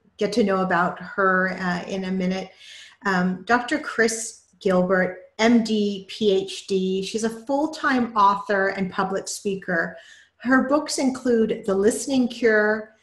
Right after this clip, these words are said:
Doctor Chris's A B Cs of Health,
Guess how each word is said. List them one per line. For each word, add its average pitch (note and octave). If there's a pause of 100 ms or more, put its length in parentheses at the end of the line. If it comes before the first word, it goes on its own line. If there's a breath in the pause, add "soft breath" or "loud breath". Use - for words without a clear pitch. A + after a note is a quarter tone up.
(320 loud breath)
Doctor C4
Chris's B3 (100)
A A#3+
B C4+
Cs G#3
of F3+
Health, A#3+